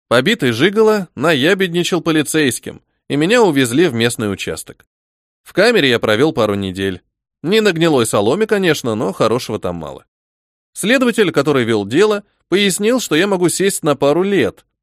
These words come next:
Мало того, что избил французского гражданина, так ещё оскорблял его всяко. Следователь перечислил обидные слова, которые сообщил ему потерпевший. «Выкидыш и шака».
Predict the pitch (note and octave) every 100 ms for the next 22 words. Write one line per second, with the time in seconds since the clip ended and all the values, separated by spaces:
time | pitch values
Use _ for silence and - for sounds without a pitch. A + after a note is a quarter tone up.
0 | _ _ - A2+ B3 F3+ A#2+ G#2+ C#3 -
1 | A2 G#2+ G#2 G#2+ G#3+ F3+ A#2+ G#2+ F#3+ F#3
2 | D3 B2+ A2+ A2+ G#2 F#2+ A#2+ G#3 A#2 D2
3 | - A#2 B2+ - D#3 C3 C#3 A2 F#2 A#2
4 | G#3 C3 G2+ F2+ - F2+ - - _ _
5 | _ _ _ _ - - B3+ B3+ A#3+ A3+
6 | F#3+ E3 D3+ G#3 G3+ E3+ C#3+ C#3 A#2+ A#2
7 | A2 A2 G2 A2+ E3+ A#2+ A#2+ A#2+ A2 A#2
8 | G2 - C3 C3+ G#2 A#2 A#2 A2+ G#2+ A2
9 | G2 - D2+ - _ _ _ _ _ G2
10 | A#2 A#3 - G#3 G3+ - - D#3 - C3
11 | - F2+ C#2+